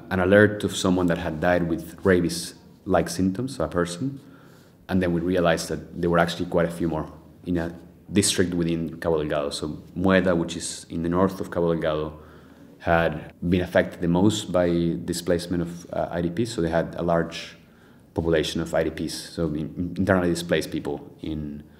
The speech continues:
in that district. And they had quite a few cases of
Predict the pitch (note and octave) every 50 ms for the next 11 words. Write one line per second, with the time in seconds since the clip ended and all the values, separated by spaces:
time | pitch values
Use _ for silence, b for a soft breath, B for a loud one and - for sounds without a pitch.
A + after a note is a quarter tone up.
0 | B B B B B B B - - E2+ E2 D#2 E2 F#2 E2+ - - - A#2 A2+
1 | - - F2 F2+ E2+ E2 E2+ F2+ F2 E2+ E2+ E2+ - - F2+ E2+ E2 - - -
2 | F2 E2+ - E2+ D#2+ D2+ - - D2 C#2+ - - - - D#2+ D2+ D2+ C#2+ - -
3 | - - -